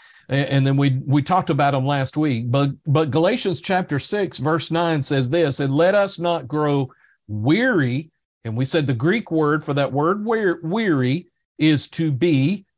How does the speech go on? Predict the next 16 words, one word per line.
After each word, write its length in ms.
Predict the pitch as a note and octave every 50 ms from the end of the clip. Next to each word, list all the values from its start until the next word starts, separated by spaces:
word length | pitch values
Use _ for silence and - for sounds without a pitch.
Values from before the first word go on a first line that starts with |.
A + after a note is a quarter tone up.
| - B2 B2
discouraged. 800 | B2 E3+ G3 F#3 - - - G#3+ G3 D#3 B2 A#2+ B2+ D#3 F3 -
So 400 | - - D#3 C#3+ C#3 D#3+ D#3+ -
we 180 | C3 C3 D3 D3+
could 200 | C#3+ D#3+ D3 D3
replace 460 | E3 D#3+ D#3+ - F3+ E3 D#3 C3+ -
that 240 | - C3 C3+ E3+ -
and 80 | C#3+ C#3+
say, 380 | - - C#3+ C#3+ D3 D3+ D3 _ _ _ _ _ _ -
"Let 200 | C3 D3+ D#3+ E3+
us 240 | F3 E3 C#3+ - C3+
not 460 | C#3+ D3 D3 D#3 F3 F#3+ - D3+ C#3+
get 300 | D3+ G3 G3+ D#3 B2+ D3+
discouraged 1000 | E3 D#3 - - - - B3+ B3+ C#4 G#3+ D3+ C3 B2 C3 D#3 E3+ D3 - - - - _ _
while 260 | - C#3+ C#3+ C#3+ C#3+ C3
doing 480 | A#2+ C3+ D#3+ F3 G3+ A#3 C4 C#4 A#3
good, 540 | F#3 F#3+ F3 D#3 C#3 C3+ C#3 D3 E3+ F3+